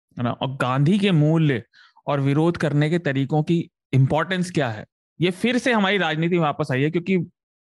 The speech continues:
ये इतना बड़ा और लंबे समय तक चला आंदोलन है और इसकी सफलता बताती है कि सत्ता को झुकना पड़ता है, चाहे वो किसी भी वजह से झुके। और दूसरा, ये ग्रामीण और शहरी जीवन के विरोधाभासों को भी राजनीतिक पटल पर ले आया।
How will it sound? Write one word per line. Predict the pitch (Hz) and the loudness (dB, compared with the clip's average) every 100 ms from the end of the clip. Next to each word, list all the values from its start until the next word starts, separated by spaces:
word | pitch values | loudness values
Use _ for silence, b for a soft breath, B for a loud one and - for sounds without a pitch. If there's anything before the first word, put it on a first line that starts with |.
| - | -8
ये | 139 131 160 208 | -4 0 2 2
इतना | 214 160 170 190 | 0 -2 0 -2
बड़ा | 147 139 143 180 | -2 -2 0 2
और | 175 | 2
लंबे | 143 143 165 | 2 2 0
समय | 170 143 170 | -2 0 0
तक | 202 180 | 0 -4
चला | 170 151 | -2 0
आंदोलन | 147 135 131 131 135 | 0 0 0 0 0
है | 147 | 2
और | 170 | 2
इसकी | 165 - 190 | 0 -4 -6
सफलता | 156 139 156 165 | -4 -2 -2 0
बताती | 196 151 147 143 170 | 0 0 -2 0 2
है | 170 190 | 2 0
कि | 202 220 | -2 -2
सत्ता | 165 - - 170 180 | -4 -8 -4 -2 -2
को | 170 185 | 0 0
झुकना | 170 139 151 | 0 -2 -2
पड़ता | 170 139 123 135 | -2 -2 -2 -4
है, | 113 98 _ B B | -4 -10 _ B B
चाहे | 143 156 | -2 0
वो | 214 | 0
किसी | 226 202 214 | 0 0 2
भी | 160 | 2
वजह | 127 113 | 0 -2
से | - | -8
झुके। | - 98 65 - _ B B B B B B | -14 -14 -16 -18 _ B B B B B B
और | 156 | 0
दूसरा, | 160 190 240 | 2 2 2
ये | 254 294 | 2 2
ग्रामीण | 156 147 160 214 247 | 0 0 2 2 2
और | |
शहरी | 247 202 160 220 | 2 0 0 2
जीवन | 220 233 233 | 2 2 2
के | 233 | 2
विरोधाभासों | 220 196 180 160 147 175 | 2 2 2 0 -2 -2
को | 156 | 0
भी | 156 | 0
राजनीतिक | 139 127 120 120 - | 0 0 -2 -4 -6
पटल | 117 110 | -4 -4
पर | 107 101 | -4 -4
ले | 98 | -4
आया। | 73 - | -6 -10